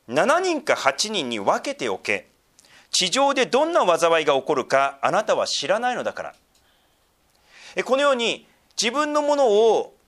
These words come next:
捧げていきなさい。この、え、パンを水の上に投げるという行為が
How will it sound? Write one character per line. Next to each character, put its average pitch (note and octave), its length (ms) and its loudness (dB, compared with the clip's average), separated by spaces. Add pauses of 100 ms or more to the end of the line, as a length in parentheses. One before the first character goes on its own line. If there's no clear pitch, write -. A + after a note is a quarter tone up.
捧 G#3 500 -2
げ A#3+ 100 0
て A#3+ 100 -4
い A3+ 60 -4
き A3 80 -8
な G3+ 120 -2
さ F3+ 160 0
い。 G2 120 -12 (160)
こ B2 120 -10
の、 A2 360 0
え、 A#2+ 140 0
パ D#3 220 -2
ン C3+ 240 -2
を D3 240 2
水 A#2+ 260 -10
の D3 140 -8
上 D3 100 -6
に A2 240 -12
投 B2+ 160 0
げ G3 160 2
る A3+ 140 -4
と - 80 -6
い A#2+ 80 -2
う G#2 80 -6
行 B2 180 -6
為 G2+ 80 -6
が G2+ 400 -2